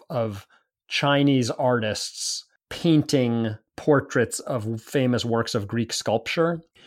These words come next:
And he used that as a kind of starting point for a discussion of, like, the Chinese government's view of ancient Greece and showing all these ways that they were,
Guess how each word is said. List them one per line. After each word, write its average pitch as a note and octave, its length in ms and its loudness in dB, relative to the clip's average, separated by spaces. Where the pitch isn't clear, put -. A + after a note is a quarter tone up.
And A#2+ 320 0
he G#2+ 140 2
used C3+ 380 4
that C3 180 6
as A#2+ 100 4
a A2+ 60 0
kind A2 140 -2
of G#2 80 -4
starting B2 380 0
point A#2 220 -4
for A2 80 -4
a G2+ 60 -6
discussion A2 520 -4
of, G2 200 -6
like, G#2 280 -8
the A2 100 -8
Chinese G#2+ 640 -6
government's A2 760 -4
view A#2+ 500 0
of A2 420 -4
ancient A#2+ 420 -6
Greece A2+ 460 -4
and A2 480 -6
showing C3 380 2
all B2+ 220 0
these B2+ 240 0
ways A#2 320 -2
that A2+ 160 -6
they A2+ 160 -2
were, G#2 460 -2